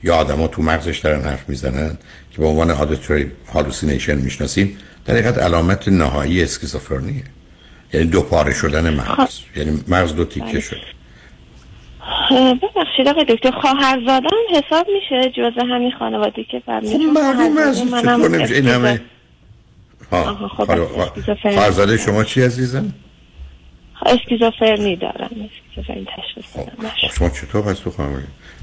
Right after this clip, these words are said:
Speaker 1: پس متاسفانه
Speaker 2: می-
Speaker 1: پسرتون مثل که گیر آورد. اولا شما بچه دیگه لطفاً نیارید.
Speaker 2: بله،
Speaker 1: یعنی فکر
Speaker 2: من
Speaker 1: بچه
Speaker 2: تصمیم
Speaker 1: دوم رو
Speaker 2: گرفتم.
Speaker 1: اصلاً نکنید.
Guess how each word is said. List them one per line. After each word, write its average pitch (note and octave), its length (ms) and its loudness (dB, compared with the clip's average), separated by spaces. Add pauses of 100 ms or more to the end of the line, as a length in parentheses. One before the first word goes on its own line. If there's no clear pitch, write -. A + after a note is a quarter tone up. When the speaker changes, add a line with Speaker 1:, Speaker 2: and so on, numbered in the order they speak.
(140)
Speaker 1:
پس D#2 80 -6 (160)
متاسفانه E2+ 680 0
Speaker 2:
می- A#2 160 2
Speaker 1:
پسرتون G#2 440 0
مثل - 340 -2
که F#2 60 -4
گیر E2 260 0
آورد. C2 140 -4 (1800)
اولا A#2 260 4
شما A#2 240 2
بچه G2 400 -2
دیگه F#2 220 -4
لطفاً E2 420 -4
نیارید. D#2 540 -8 (1400)
Speaker 2:
بله، A3 100 0
Speaker 1:
یعنی A3 200 4
فکر C4+ 320 4
Speaker 2:
من D#2+ 80 4
Speaker 1:
بچه D#2+ 340 2
Speaker 2:
تصمیم - 0 -
Speaker 1:
دوم D#2+ 460 2
رو F#2 100 4
Speaker 2:
گرفتم. F2 160 -2
Speaker 1:
اصلاً F#2+ 340 0
نکنید. - 640 -4